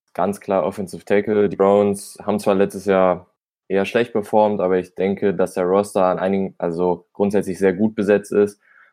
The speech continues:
Man könnte vielleicht bei Linebacker noch gucken, aber ansonsten sehe ich den Value hier auch bei Offensive Tackle für sie. Ob man jetzt runter tra-, ob ich jetzt runtertraden würde, weiß ich gar nicht.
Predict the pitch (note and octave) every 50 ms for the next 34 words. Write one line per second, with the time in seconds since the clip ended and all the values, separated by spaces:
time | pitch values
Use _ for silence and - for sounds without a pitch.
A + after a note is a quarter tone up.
0 | _ - G2 - - G#2+ - - - G2 G2 G2 - F#2 F#2 F#2 F#2 F#2+ G2+ G#2+
1 | G#2+ G#2 G2+ G2+ G#2 G2+ G2+ G2 G2 - - G#2+ G2+ - G2+ G#2 G2+ G2+ G#2 _
2 | _ _ _ _ _ _ _ _ - F2 F2+ F#2 F#2 F#2 F#2 F2 G2 G2 G2 -
3 | - G2 F#2 G2+ G2 F2 F#2 F2+ E2+ G2 G2 G2 G2 F#2 F#2 F#2+ E2+ D2+ F#2 G2
4 | F#2+ F#2+ - _ _ _ - F2+ F2 C#2+ G2 - G#2+ F2+ F2+ F#2 - - - -
5 | E2 - - - A2 A2+ - B2 A2 G#2+ A2+ G#2 G2+ G#2+ G#2+ G#2+ G#2+ G#2+ G#2+ _
6 | _ _ _ _ _ _ _ _ _ _ _ _ _ _ _ _ _ _ _ _
7 | _ - - - B2 B2 A#2+ B2 B2 A#2 G2+ A#2 B2+ C3 C3 B2 - - A#2 -
8 | A2+ A2 - C3+ C#3+ D#3+ C3+ A2+ B2 B2+ B2+ B2 - - B2 A#2+ A2+ A2 A2+ A2
9 | G#2+ F#2+ G#2+ A2+ B2+ C3 C3 - - B2+ B2 B2+ C3 C3 C3 C3